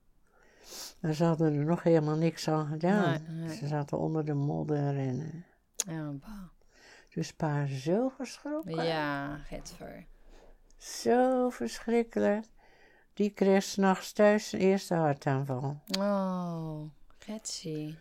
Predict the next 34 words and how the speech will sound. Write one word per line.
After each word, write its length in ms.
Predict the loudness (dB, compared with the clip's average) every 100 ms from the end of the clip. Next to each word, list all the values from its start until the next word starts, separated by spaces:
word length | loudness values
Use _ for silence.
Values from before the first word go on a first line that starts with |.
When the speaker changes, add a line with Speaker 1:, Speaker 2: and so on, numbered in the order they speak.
| -8
Speaker 1:
Dus 180 | -6 0
Speaker 2:
Oh. 60 |
Speaker 1:
ja, 240 | 2 2 4
dat 160 | 2
weet 240 | 4 4 4
ik 140 | 0
allemaal 300 | 0 0 2
Speaker 2:
Ja. 200 | 2 2
Speaker 1:
niet, 80 | 0
want 240 | -2 0
wij 180 | 4 4
lagen 280 | 4 2 0
op 120 | 0
bed 220 | 0 0
natuurlijk. 560 | -2 0 2 4 4 0
Speaker 2:
Ja, 60 | 0
gelukkig 460 | 0 0 -2 -8
maar 360 | -6 -4 -2 -2
ook. 280 | -2 -6 -4
Speaker 1:
Die 100 | 2
jongens 360 | 4 4 0 2
wakker 340 | 0 2 0
gemaakt 600 | 0 0 0 0 -4 -4
en 120 | 0
die 100 | 2
hebben 180 | 2 2
de 120 | 2
dokter 420 | 4 2 0 -6
gehaald. 520 | -4 -2 0 0 -4 -4
Ja, 180 | -4
het 100 | -2
was 180 | -4 -4
een 80 | -2
hartaanval. 600 | -2 -2 -4 -4 -6